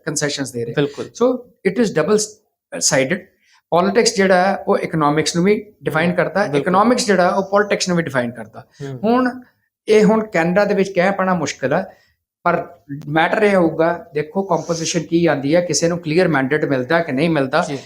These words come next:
Speaker 1: ਕਿ ਫਿਰ ਉੱਥੇ ਕੋਲੀਸ਼ਨ ਗਵਰਨਮੈਂਟ ਬਣਦੀ ਹੈ।
Speaker 2: ਹੂੰ।
Speaker 1: ਜੇ ਕੋਲੀਸ਼ਨ ਬਣਦੀ ਤਾਂ ਉਹਨਾਂ ਦੇ ਕੋਲੀਸ਼ਨ ਪਾਰਟਨਰਸ ਦੀ ਆਪਸ 'ਚ ਕੀ ਅੰਡਰਸਟੈਂਡਿੰਗ ਹੈ,
Speaker 2: ਹੂੰ।
Speaker 1: ਰਾਈਟ? All these, ਮਤਲਬ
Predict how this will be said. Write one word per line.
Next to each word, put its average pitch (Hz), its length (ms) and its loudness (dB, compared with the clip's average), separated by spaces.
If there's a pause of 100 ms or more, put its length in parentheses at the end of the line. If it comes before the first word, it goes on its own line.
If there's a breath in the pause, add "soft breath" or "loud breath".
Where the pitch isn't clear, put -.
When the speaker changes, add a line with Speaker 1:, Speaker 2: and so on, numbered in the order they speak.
(140)
Speaker 1:
ਕਿ 185 60 0
ਫਿਰ 202 300 4
ਉੱਥੇ 202 180 0
ਕੋਲੀਸ਼ਨ 151 420 0
ਗਵਰਨਮੈਂਟ 135 280 -2
ਬਣਦੀ 127 360 0
ਹੈ। 160 80 4
Speaker 2:
ਹੂੰ। 143 380 -10
Speaker 1:
ਜੇ 202 140 4
ਕੋਲੀਸ਼ਨ 190 420 0
ਬਣਦੀ 160 300 -2
ਤਾਂ 185 120 -2
ਉਹਨਾਂ 190 300 -6
ਦੇ 190 80 -4
ਕੋਲੀਸ਼ਨ 170 380 -10
ਪਾਰਟਨਰਸ 143 460 -2
ਦੀ 220 160 -4
ਆਪਸ 175 320 -2
'ਚ - 80 -8
ਕੀ 190 200 -4
ਅੰਡਰਸਟੈਂਡਿੰਗ 139 580 -2
ਹੈ, 202 340 -4
Speaker 2:
ਹੂੰ। 147 240 -10 (180)
Speaker 1:
ਰਾਈਟ? 269 180 0
All 214 400 2
these, - 380 -2 (380)
ਮਤਲਬ 208 240 2